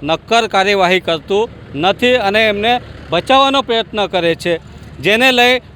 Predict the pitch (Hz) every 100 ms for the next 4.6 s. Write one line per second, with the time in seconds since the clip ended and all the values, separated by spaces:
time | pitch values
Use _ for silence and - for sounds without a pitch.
0 | - 190 220 226 202 196 185 190 220 214
1 | 190 202 202 202 180 170 190 190 208 226
2 | - - - - - 214 247 233 226 233
3 | 233 - 190 220 226 156 196 240 277 285
4 | - 233 226 226 208 175